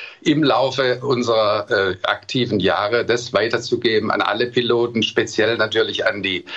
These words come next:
Check- und, äh, Ausbildungskapitäne, die jünger sind. Und, aber jünger ist ja relativ, das sind alles Leute, die auch zwanzig, fünfundzwanzig Jahre Erfahrung haben.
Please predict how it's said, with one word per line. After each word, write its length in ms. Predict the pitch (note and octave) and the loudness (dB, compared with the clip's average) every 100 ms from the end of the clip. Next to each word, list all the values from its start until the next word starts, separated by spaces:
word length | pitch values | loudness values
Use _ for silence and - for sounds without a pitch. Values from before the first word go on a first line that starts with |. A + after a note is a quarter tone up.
| - - | -10 0
Check- 260 | B2 B2+ | 0 2
und, 160 | A2 G2 | 0 0
äh, 40 | - G#2 A2+ - | 0 0 0 0
Ausbildungskapitäne, 1200 | A#2+ B2 - B2 B2 B2 - G#2+ G#2+ A#2+ A2+ A2 | 0 0 0 2 2 2 0 0 0 0 2 2
die 180 | G#2 F#2 | 0 2
jünger 280 | G#2+ B2+ | 2 2
sind. 260 | A2+ B2 A2 | 2 0 0
Und, 360 | G#2 F#2 G2 - | 0 0 0 0
aber 280 | - G3 - | 0 0 -4
jünger 360 | G#2 A#2+ B2 G#2+ | 0 2 2 0
ist 160 | C#3 - | -6 0
ja 120 | A2 | 2
relativ, 600 | G2 A2+ A2+ - A2 A2 - - | 2 2 2 0 -6 -6 -12 -14
das 180 | - F#2 | -4 -2
sind 140 | - - | 0 0
alles 300 | G#2 G#2+ - | 0 0 0
Leute, 280 | G#2+ A2 | 0 0
die 160 | G#2+ A2 | -2 0
auch 240 | G2+ - | 2 0
zwanzig, 540 | - - G#2 G#2+ A2 - | -4 -2 -2 0 -4 0
fünfundzwanzig 680 | B2 A2 G2 G#2 G2+ G2 | 0 0 0 0 0 0
Jahre 240 | G#2+ F#2+ F#2+ | 0 2 2
Erfahrung 520 | F#2+ F#2 G2 G2 F2 | 0 0 0 0 0
haben. 180 | F2+ | -2